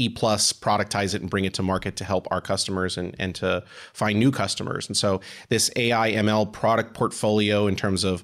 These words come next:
hardware, software, and services is sort of our first big, um, solution portfolio that we've,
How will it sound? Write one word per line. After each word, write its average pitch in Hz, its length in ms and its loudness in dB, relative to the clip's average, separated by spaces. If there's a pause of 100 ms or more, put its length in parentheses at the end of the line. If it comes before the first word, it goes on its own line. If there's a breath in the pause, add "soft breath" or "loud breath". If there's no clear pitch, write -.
(200 loud breath)
hardware, 107 320 2
software, 101 380 2
and 92 100 0
services 107 640 2 (300 loud breath)
is 104 280 2
sort 104 180 2
of 98 100 2
our 101 100 2
first 107 720 0
big, 104 580 0
um, 90 520 2
solution 117 500 2
portfolio 98 520 0
that 90 180 0
we've, 92 220 -2